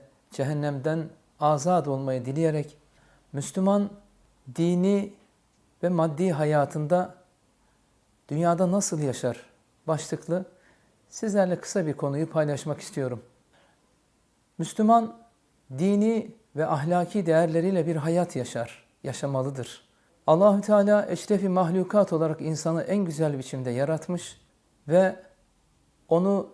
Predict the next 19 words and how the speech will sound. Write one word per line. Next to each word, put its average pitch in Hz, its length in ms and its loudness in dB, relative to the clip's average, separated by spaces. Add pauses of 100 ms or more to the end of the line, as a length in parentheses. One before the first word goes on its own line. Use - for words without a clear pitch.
(160)
dünya 180 360 0
hayatında 175 600 0
nasıl 202 280 -2
yaşaması 156 480 -4
gerektiği 156 480 -2
konusunda 143 600 -4 (840)
gerek 185 420 0 (220)
Kur'an-ı 160 340 -2
Kerim'deki 151 480 -4
ayetler, 135 680 -2 (400)
gerek 175 280 -2
Efendimiz 180 520 -2
Aleyhisselatü 160 600 -2
Vesselam'ın 156 600 -4
örnek 165 460 -2
hayatıyla 151 640 -2 (600)
adeta 190 640 0 (760)
programlanmasını 160 1080 0
istemiştir. - 760 -8